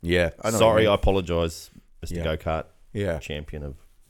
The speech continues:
Speaker 1: Yep.
Speaker 2: wherever you may be. Um, he hasn't earned the right to have the go-kart.
Speaker 1: Yeah.
Speaker 2: Um,
Speaker 1: Yeah, it seems a bit cheap, doesn't it?
Speaker 2: it's, it, like, it's a bit of a shortcut to getting the golf cart.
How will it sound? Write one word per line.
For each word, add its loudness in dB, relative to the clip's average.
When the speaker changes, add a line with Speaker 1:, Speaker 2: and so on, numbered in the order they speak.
Speaker 1:
Yep. -4
Speaker 2:
wherever -2
you -4
may -6
be. -8
Um, 2
he -8
hasn't -2
earned -8
the -6
right 2
to -4
have -2
the -8
go-kart. 0
Speaker 1:
Yeah. -2
Speaker 2:
Um, -4
Speaker 1:
Yeah, -2
it -4
seems 0
a 0
bit -2
cheap, -2
doesn't -4
it? -6
Speaker 2:
it's, -10
it, -4
like, 2
it's -8
a -4
bit -2
of -8
a -10
shortcut -6
to 4
getting 0
the -2
golf 0
cart. 0